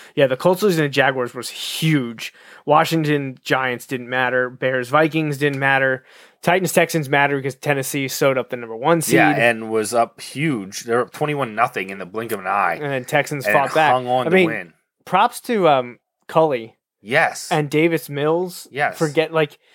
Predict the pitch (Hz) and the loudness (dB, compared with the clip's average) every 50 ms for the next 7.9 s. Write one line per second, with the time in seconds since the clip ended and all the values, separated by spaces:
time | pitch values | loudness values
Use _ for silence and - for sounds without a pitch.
0 | _ _ _ _ - 208 226 208 196 214 240 233 - - 247 233 220 202 175 190 | _ _ _ _ 0 2 2 4 4 2 2 0 2 2 2 2 2 2 0 0
1 | 180 160 - - 185 180 170 151 147 - 170 170 170 165 147 - 160 156 160 170 | -2 -2 0 0 2 2 2 0 0 0 0 0 0 -2 0 2 2 4 4 4
2 | 156 - _ - 135 131 156 160 143 143 135 - 156 175 214 - 240 240 - - | 2 0 _ -2 0 2 2 2 2 -2 -2 0 2 2 2 2 0 0 0 -2
3 | - 110 143 165 127 - _ _ _ - 151 147 147 147 160 180 208 - - _ | -6 -4 -2 -2 -4 -6 _ _ _ -6 -4 -2 2 4 4 4 4 2 -2 _
4 | _ _ _ 113 117 113 - - - 95 101 135 151 - - 110 104 117 135 - | _ _ _ -2 -2 -2 -2 -4 -4 -4 -2 -2 -4 -6 -6 -6 -6 -6 -8 -10
5 | - 95 - - - - - - - - - 80 85 - 95 90 87 _ _ _ | -12 -14 -16 -18 -20 -20 -20 -16 -14 -14 -14 -16 -16 -18 -18 -20 -20 _ _ _
6 | _ _ - 85 87 90 - - - _ 90 90 - - 95 92 87 - _ _ | _ _ -14 -12 -10 -10 -10 -12 -16 _ -18 -20 -18 -16 -18 -18 -18 -20 _ _
7 | - - - 95 113 131 139 - 120 131 165 214 208 - - - - - | -20 -18 -16 -14 -14 -14 -12 -4 0 2 2 2 2 -2 -10 -16 -20 -20